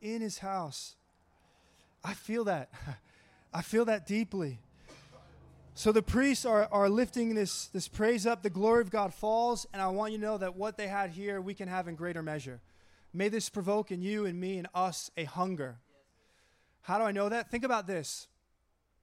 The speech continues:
I've mentioned this in the past, but it's, it's really important. It's, it's for this text. When Moses built his temp-, uh, his tabernacle in the wilderness,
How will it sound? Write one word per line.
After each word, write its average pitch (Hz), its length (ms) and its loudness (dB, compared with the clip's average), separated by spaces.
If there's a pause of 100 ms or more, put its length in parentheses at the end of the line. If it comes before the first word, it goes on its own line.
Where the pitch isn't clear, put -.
(360)
I've 165 120 0
mentioned 208 300 2
this 190 180 0
in 175 140 -8
the 170 60 -2
past, 170 320 0
but 170 80 -2
it's, - 260 -10
it's - 140 -12
really 185 160 4
important. 156 460 2 (460)
It's, 151 180 -2
it's - 420 -4 (120)
for 170 140 0
this 156 200 2
text. 151 380 0 (440)
When 180 240 0
Moses 226 580 2 (100)
built 196 240 2
his 180 340 -2
temp-, 175 300 -2
uh, 147 60 -2
his 151 160 -4
tabernacle 175 680 0
in 160 160 -4
the 151 60 0
wilderness, 180 560 0